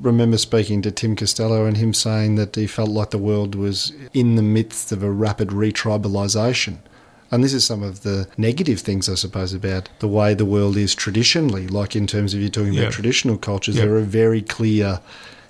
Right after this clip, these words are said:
Speaker 1: edges and boundaries to things, and there are us and them and there, that sort of thing.
Speaker 2: Yeah,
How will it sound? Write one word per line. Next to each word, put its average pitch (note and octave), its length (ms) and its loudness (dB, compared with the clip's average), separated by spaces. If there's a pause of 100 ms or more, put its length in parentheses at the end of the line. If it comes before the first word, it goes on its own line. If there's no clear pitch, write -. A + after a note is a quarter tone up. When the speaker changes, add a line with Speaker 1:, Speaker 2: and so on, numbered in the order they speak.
(300)
Speaker 1:
edges A2 420 2
and G2+ 180 2
boundaries G#2 600 2
to - 120 -6
things, G2 520 -2
and F#2+ 520 -2 (260)
there G2 600 -2
are G#2 160 -4
us G#2 320 -4
and G2 200 -2
them G2+ 340 0
and G2 220 -2
there, G2 200 -4 (300)
that G#2+ 200 -2
sort G#2 180 -2
of F#2 60 -10
thing. - 260 -8
Speaker 2:
Yeah, G#2+ 320 -2